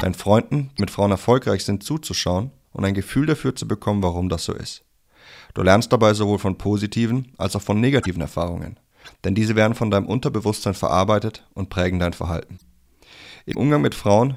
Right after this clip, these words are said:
gibt es nicht die eine Lösung. Es gibt viele Wege, die zum Ziel führen. Die Inhalte dieses Buches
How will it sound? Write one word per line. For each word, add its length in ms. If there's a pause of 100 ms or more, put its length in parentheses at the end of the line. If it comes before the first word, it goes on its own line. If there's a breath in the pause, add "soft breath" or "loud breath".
gibt 180
es 100
nicht 180
die 60
eine 160
Lösung. 420 (160)
Es 120
gibt 180
viele 320
Wege, 220
die 120
zum 180
Ziel 220
führen. 280 (840 loud breath)
Die 120
Inhalte 380
dieses 260
Buches 540